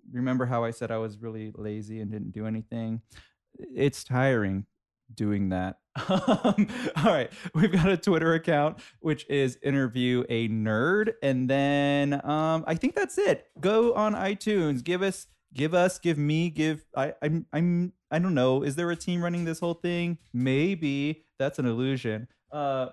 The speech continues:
we've got Rocco, the dog, who helps me set the whole thing up. But anyway, give us a <laughs> rating on iTunes. Go on there and say something nice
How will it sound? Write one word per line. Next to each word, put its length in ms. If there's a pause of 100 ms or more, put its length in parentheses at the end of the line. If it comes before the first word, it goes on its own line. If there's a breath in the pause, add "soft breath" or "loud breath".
we've 160
got 200
Rocco, 540
the 120
dog, 580
who 240
helps 360
me 340
set 340
the 60
whole 160
thing 260
up. 260
But 280 (340 soft breath)
anyway, 320
give 180
us 140
a 60
<laughs> 20
rating 500
on 160
iTunes. 640
Go 240
on 160
there 300
and 360
say 220
something 380
nice 340